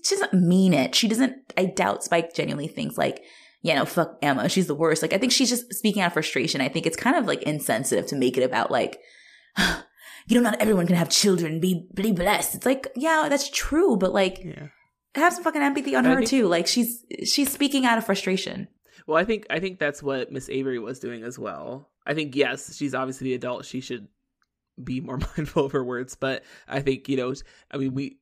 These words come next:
Speaker 2: we know Miss Avery's character. She's very serene, very calm. Um,
Speaker 1: Mm-hmm.
Speaker 2: and so I think she was speaking out of frustration 'cause I think right after she kind of caught herself and just like, oh, like,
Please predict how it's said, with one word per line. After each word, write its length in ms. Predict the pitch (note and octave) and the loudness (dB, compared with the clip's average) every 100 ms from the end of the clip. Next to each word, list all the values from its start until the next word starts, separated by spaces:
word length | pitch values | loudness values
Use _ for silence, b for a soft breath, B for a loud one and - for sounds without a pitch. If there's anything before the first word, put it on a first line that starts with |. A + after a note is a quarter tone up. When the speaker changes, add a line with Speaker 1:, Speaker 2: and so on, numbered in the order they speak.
| - | -6
Speaker 2:
we 140 | C3+ | -4
know 160 | B2+ C3 | -2 -4
Miss 180 | B2 A2 | -6 -8
Avery's 320 | A#2 A#2+ B2+ | -8 -8 -10
character. 380 | A#2+ A#2 A#2 B2+ | -8 -8 -8 -10
She's 320 | - B2 B2+ | -8 -10 -8
very 440 | C3 A#2+ A#2+ B2 - | -6 -4 -4 -6 -8
serene, 840 | - - B2+ B2 B2 A#2 A#2+ B2+ | -10 -8 -8 -8 -8 -8 -8 -10
very 240 | C#3 A2+ A#2 | -8 -10 -10
calm. 560 | - A#2+ A2+ A#2 C3 E3+ B B | -10 -8 -6 -6 -8 -12 B B
Um, 60 | F#3+ | 0
Speaker 1:
Mm-hmm. 220 | - C3 | 0 0
Speaker 2:
and 80 | D3 | -2
so 80 | C3 | -2
I 60 | |
think 180 | B2+ A#2+ | -4 -6
she 400 | - - B2+ B2 | -8 -6 -4 -4
was 140 | B2 B2 | -6 -8
speaking 280 | - C3 A#2+ | -8 -8 -6
out 160 | A#2 | -6
of 60 | B2 | -8
frustration 600 | - B2 - A#2 A#2+ C3 | -8 -10 -8 -10 -8 -10
'cause 120 | C3+ | -8
I 60 | A#2+ | -8
think 180 | B2 A#2 | -8 -10
right 220 | B2+ A#2+ | -8 -4
after 260 | A#2 A#2 B2+ | -4 -6 -8
she 140 | C3+ | -10
kind 160 | B2 A2+ | -12 -12
of 100 | - | -12
caught 260 | - A#2 | -6 -4
herself 460 | A2 A2+ A#2 A#2 A#2 | -4 -6 -6 -6 -8
and 80 | G2+ | -16
just 160 | - - | -16 -14
like, 140 | - | -10
oh, 300 | A2 A2 B2 b b b - | -10 -10 -14 b b b -10
like, 260 | A#2 - | -10 -10